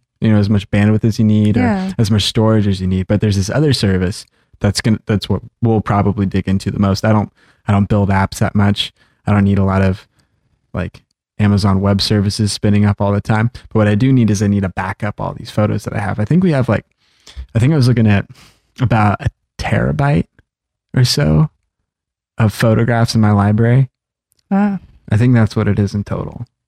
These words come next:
Speaker 1: I'm not
Speaker 2: That's
Speaker 1: sure though. It, see, it's strange because, like, the files are getting bigger and bigger. So it's, it's sort of, it doesn't scale the same way. Like, the first photos I have, those are all, like, you know,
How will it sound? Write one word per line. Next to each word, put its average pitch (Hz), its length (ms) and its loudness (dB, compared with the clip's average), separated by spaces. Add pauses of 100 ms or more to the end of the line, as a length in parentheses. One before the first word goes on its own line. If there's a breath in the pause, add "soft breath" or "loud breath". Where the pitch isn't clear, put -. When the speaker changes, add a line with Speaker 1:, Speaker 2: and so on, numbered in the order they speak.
Speaker 1:
I'm 127 140 0
not 135 80 0
Speaker 2:
That's 113 100 2
Speaker 1:
sure 107 180 2
though. 101 320 0
It, 147 280 0
see, 170 140 0
it's 156 120 2
strange 170 260 2
because, 123 220 0
like, 110 100 0
the 104 80 -2
files 131 480 0
are 151 60 2
getting 143 260 0
bigger 143 260 0
and 139 120 2
bigger. 147 320 0 (440 soft breath)
So 123 200 0
it's, - 260 0
it's 120 140 0
sort 127 260 0
of, 113 280 0 (260)
it 123 60 0
doesn't 120 200 4
scale 117 520 0
the 139 100 0
same 139 260 0
way. 139 380 2
Like, 113 160 0
the - 80 0
first 196 380 0
photos 110 240 2
I 104 80 2
have, 95 160 2
those 123 220 2
are 131 120 2
all, 107 140 2
like, 98 280 0 (420)
you 110 80 2
know, 98 200 0